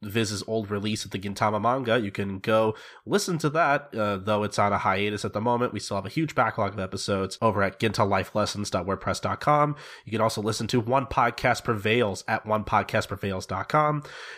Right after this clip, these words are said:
Uh, it's a show I record with a friend of the show, Doctor, from the Ass Backwards Anime Podcast.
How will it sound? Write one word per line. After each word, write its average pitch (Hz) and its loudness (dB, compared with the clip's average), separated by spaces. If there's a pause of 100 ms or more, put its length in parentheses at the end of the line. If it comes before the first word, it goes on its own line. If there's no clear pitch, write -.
(160)
Uh, 107 2
it's - -8
a 104 2
show 110 2
I 101 4
record 104 -2
with 101 -2
a 98 -2
friend 101 0
of 101 -2
the 101 -2
show, 101 0
Doctor, 98 2
from 101 -2
the 92 -4
Ass 95 2
Backwards 92 -2
Anime 101 -4
Podcast. 117 2